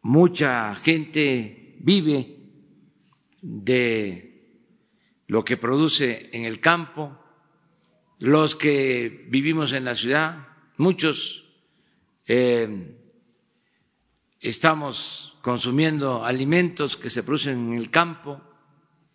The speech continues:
y creo yo que es de justicia que coman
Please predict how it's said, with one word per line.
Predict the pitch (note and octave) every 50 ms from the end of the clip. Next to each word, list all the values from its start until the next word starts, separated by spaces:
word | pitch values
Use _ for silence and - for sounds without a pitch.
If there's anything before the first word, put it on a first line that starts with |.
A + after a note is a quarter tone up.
| _ _ _ _ _ _ _ _ _ _ _ -
y | - C#3+ E3 F#3 G3 F#3+ F3 - - - - - - _ - _ _ _ _ - E3+ - - _ _ _ _ _ _ _ _ _ _ _ _ _ _ _ _ _ _ _ _
creo | - C#3 D3+ D#3+ D#3 D3
yo | C#3 D#3 D#3 D3+ D#3
que | - D3 C3 A#2+ A2+ G#2 F#2 F#2 - - - _ _ _ _ _ _ _ _ _ _ _ _ - _
es | - C3+ D3 D3 A#2+
de | A#2 C3 A#2+
justicia | - A#2+ B2 A2+ - - F3+ F3+ - - C#3+ D3 C#3 C3+ C3+ - - _ _ _ _ _ _ _ _ _ _ _ _ _ _ _ _ _ _ _ _ _ _
que | - A#2+ A#2 -
coman | - F#3+ G3+ F#3+ F3+ E3+ E3 D#3+ D#3 C#3+ B2+ - -